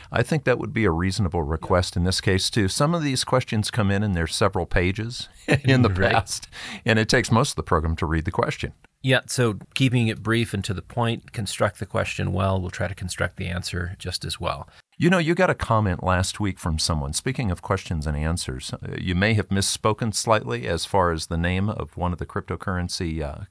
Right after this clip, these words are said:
Speaker 1: companies, and, uh, probably worth addressing that before we even get started today.
Speaker 2: Yeah, at first, we have another casualty in the crypto world. BlockFi filed bankruptcy. Uh, that's Chapter eleven this week. So that's the first notable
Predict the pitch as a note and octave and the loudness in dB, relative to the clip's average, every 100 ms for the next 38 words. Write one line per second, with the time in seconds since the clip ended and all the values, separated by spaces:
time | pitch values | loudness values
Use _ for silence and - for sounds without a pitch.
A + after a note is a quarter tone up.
0 | - A2 G2 A2+ B2+ - - - - - | -6 -4 -2 -4 -6 -12 -18 -18 -8 2
1 | F#2 F2 D#2+ - - - C#3+ C3 G#2+ F#2 | 4 6 4 -2 -4 2 2 2 0 2
2 | F2+ F#2 - D#2+ F2+ F2 F2 E2+ F#2 F2 | 2 0 -2 0 0 2 0 -2 -2 -4
3 | F#2 E2+ F2 F2+ F#2 F#2 - A#2 B2+ G#2+ | -2 -2 -2 0 -2 -2 -4 -4 -4 -8
4 | C3 D#3 - D#3+ D#3 - D3 - B2 A#2 | -2 -2 0 0 0 2 -2 0 2 6
5 | C3+ C3+ B2+ A#2 - A2+ G#2 F2+ F2+ F2 | 8 8 6 4 2 2 2 0 -6 -6
6 | D#2 F2+ F#2 - G2 - D#2+ C2 C#2 - | -8 -6 -6 -4 -6 -4 -10 -8 -12 -14
7 | - G2 G#2+ G#2+ - A2+ G2 G2 F#2+ _ | -16 -4 2 2 2 2 4 2 0 _
8 | - - - - _ - A2 F#2 G2+ G2 | -20 -20 -20 -20 _ 2 4 4 0 -2
9 | F#2 - G2+ F#2+ - - G2+ F2+ F#2+ - | -4 0 2 0 -2 -6 -6 -4 -6 -2
10 | A#2+ G2 - F#2+ G2+ F#2+ F#2 G2 - G2 | 0 0 0 2 2 2 2 2 0 0
11 | F#2 F2+ - - - _ - - F#2 G2 | -2 -2 -12 -18 -20 _ -10 -6 0 0
12 | - - - F#2+ - - - G#2 F#2+ F#2+ | -2 -10 -8 -8 -8 -10 -8 -4 -2 -2
13 | F2+ F2 - | -4 -6 -8